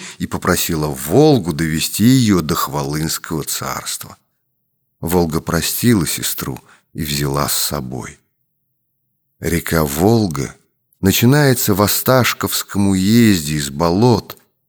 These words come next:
в деревне Волге.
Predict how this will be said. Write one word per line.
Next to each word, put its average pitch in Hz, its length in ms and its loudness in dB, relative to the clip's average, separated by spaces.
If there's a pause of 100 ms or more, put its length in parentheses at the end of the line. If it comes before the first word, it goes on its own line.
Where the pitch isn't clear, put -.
(120)
в 78 160 -8
деревне 101 720 4 (320)
Волге. 78 1000 0